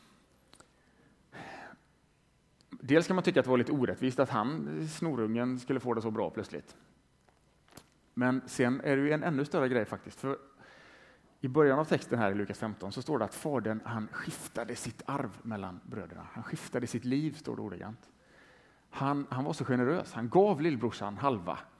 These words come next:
Vems är då hälften som är kvar?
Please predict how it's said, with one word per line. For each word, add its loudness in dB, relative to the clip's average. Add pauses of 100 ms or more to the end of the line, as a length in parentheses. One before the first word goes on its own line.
(340)
Vems 4
är 4
då 0 (320)
hälften -4
som -8
är -6
kvar? 0